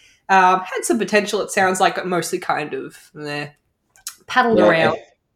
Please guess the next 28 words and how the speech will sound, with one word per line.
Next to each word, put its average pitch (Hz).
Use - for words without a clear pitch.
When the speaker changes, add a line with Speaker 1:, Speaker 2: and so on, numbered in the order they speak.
Speaker 2:
th-, -
I, 180
Speaker 1:
until 110
Speaker 2:
I -
think 123
we 110
said 107
this 101
last 87
time, 82
but 85
really, 87
every 104
ty-, 104
type 92
of 92
scenario 85
it 80
presents 82
you 90
with, 90
it 76
always 85
kind 80
of 71
buries 82
the 82
lead 85